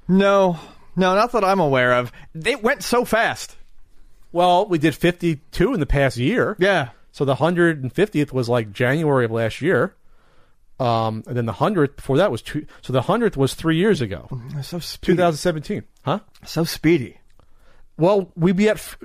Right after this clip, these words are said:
Speaker 2: if, if these were every week, Ian, we, we'd be at, let's see, Pat Math. Uh, six and a half years. Let's see, what is it?
Speaker 1: Three hundred something.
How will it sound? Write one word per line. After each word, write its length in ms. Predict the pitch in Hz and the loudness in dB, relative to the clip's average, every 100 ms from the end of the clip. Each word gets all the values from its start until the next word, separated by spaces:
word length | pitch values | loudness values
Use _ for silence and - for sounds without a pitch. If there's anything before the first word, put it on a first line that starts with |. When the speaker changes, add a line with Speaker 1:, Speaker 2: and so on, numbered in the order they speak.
| - | -4
Speaker 2:
if, 220 | 156 - | -4 0
if 300 | 185 185 - | -2 0 0
these 200 | 185 180 | 0 2
were 120 | 175 | 2
every 240 | 170 269 294 | 2 2 2
week, 320 | 143 127 - | 2 0 0
Ian, 240 | 123 147 | 0 2
we, 80 | 160 | 2
we'd 280 | 165 151 185 | 2 0 2
be 180 | 175 143 | 2 4
at, 220 | 135 - - - - - - - | 2 -4 -18 -20 -20 -20 -20 -12
let's 160 | 110 - | -12 -10
see, 120 | 104 | -12
Pat 300 | 85 127 127 | -6 -4 -6
Math. 320 | 104 78 - - - - - - | -10 -14 -16 -20 -20 -20 -20 -12
Uh, 40 | 113 | -6
six 260 | - 156 | -4 -2
and 80 | 156 | -2
a 40 | 139 | 0
half 260 | 135 123 | 0 -2
years. 380 | 135 139 139 - - - - - - - - - _ _ _ | -4 -4 -4 -8 -12 -14 -20 -20 -20 -20 -20 -20 _ _ _
Let's 180 | 113 101 | -20 -18
see, 80 | - | -16
what 40 | - | -2
is 20 | |
it? 20 | |
Speaker 1:
Three 140 | 196 | 0
hundred 320 | 190 165 143 117 | 2 0 0 -4
something. 400 | 113 107 107 | -8 -10 -14